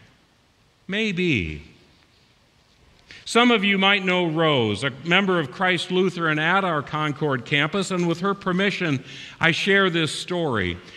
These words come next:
A few years ago, Rose was fairly new to Charlotte, and she didn't know many people, and she was going through a very difficult time.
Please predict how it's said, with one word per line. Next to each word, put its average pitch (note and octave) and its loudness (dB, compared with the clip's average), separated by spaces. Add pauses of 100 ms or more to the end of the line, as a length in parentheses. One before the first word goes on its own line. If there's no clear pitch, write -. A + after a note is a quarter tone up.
(340)
A - -2
few B3 2
years A#3 4
ago, F#3 0
Rose F3+ 0
was D#3+ -2
fairly D#3+ 0
new D3+ 2
to A2+ -4
Charlotte, A2+ -2
and D3 -4
she G3+ -2
didn't F3+ 0
know D#3 0
many C#3+ 0
people, B2+ -4
and D#3 -2
she G#3+ -4
was G#3 -2
going E3 -2
through D#3 -4
a D3 -2
very C#3+ 0
difficult C3+ -8
time. F2 -6